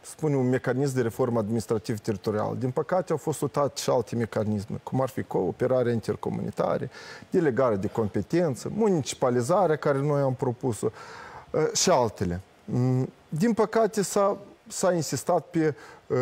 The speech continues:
conceptul de amalgamare. Noi avem de acum trei ani de zile de când se insistă pe conceptul dat, s-a făcut o strategie,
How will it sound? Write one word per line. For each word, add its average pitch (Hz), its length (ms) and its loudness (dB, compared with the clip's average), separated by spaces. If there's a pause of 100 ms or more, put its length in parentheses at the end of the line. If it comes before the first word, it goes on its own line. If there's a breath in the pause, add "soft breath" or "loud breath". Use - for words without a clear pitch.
(160)
conceptul 143 480 -2
de 127 60 0
amalgamare. 127 680 0
Noi 147 220 0
avem 147 260 0
de 131 80 0
acum 127 240 -2
trei 147 280 0
ani 120 180 0
de 110 60 -2
zile 123 240 0
de 110 120 -2
când 123 200 -2
se - 160 -8
insistă 120 420 -6
pe - 120 -20
conceptul 110 540 -4
dat, 160 260 0
s-a 156 320 2
făcut - 360 -4
o 113 60 0
strategie, 120 840 -2